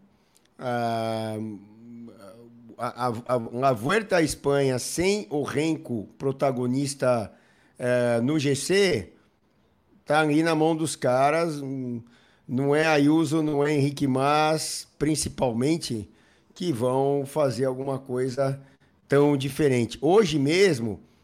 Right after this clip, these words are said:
antes de entrarmos no ar, é, o Soler atacou e o Vingegaard foi atrás.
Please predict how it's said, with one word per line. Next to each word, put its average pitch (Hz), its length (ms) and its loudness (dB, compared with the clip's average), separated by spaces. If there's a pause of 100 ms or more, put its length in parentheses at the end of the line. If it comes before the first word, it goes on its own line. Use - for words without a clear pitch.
(200)
antes 175 360 2
de 143 100 0
entrarmos 143 520 0
no 120 160 -2
ar, 147 480 0 (340)
é, 120 360 2
o 139 100 -6
Soler 160 480 0
atacou 170 640 2
e 185 100 0
o 202 60 0
Vingegaard 147 580 0
foi 123 160 -2
atrás. 107 580 -6